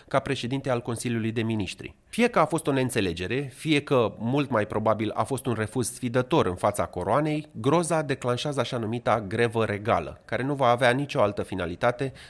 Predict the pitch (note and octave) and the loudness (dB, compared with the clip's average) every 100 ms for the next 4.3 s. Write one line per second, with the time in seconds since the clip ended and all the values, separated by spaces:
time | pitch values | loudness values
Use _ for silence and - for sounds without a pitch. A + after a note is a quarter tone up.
0 | - B2+ D3+ - C#3 A2+ G#2+ G2+ - C#3 | -4 -4 -2 2 6 6 6 2 2 0
1 | - A2 F#2 F#2+ - C#3+ - - B2 G#2 | 0 -2 -2 -2 0 -2 -2 -6 -2 0
2 | B2+ - C3 A2 A2+ B2+ A#2 G#2 A#2 A#2+ | -2 -4 -6 -4 2 4 2 -2 0 0
3 | B2 C3+ G2 F2 A2 A2+ A#2 B2+ A#2 A2 | 0 0 -2 -2 2 2 2 0 0 0
4 | A2+ F2+ - | -2 -2 -6